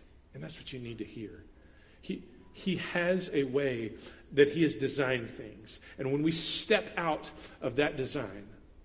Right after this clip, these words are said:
and introduce other things either into, uh, that or, uh, step out on that, it, it, it's a poor substitute at best.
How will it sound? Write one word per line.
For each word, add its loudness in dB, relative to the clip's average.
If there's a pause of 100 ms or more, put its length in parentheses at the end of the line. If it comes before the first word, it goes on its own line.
(340)
and 2
introduce 4
other 6
things -2 (120)
either -4 (160)
into, 2 (320)
uh, -2
that 2
or, 10 (240)
uh, 0
step 2
out 2
on -4
that, -6 (220)
it, -4 (160)
it, -10 (1400)
it's -10
a -4
poor 0
substitute -2
at -2
best. 2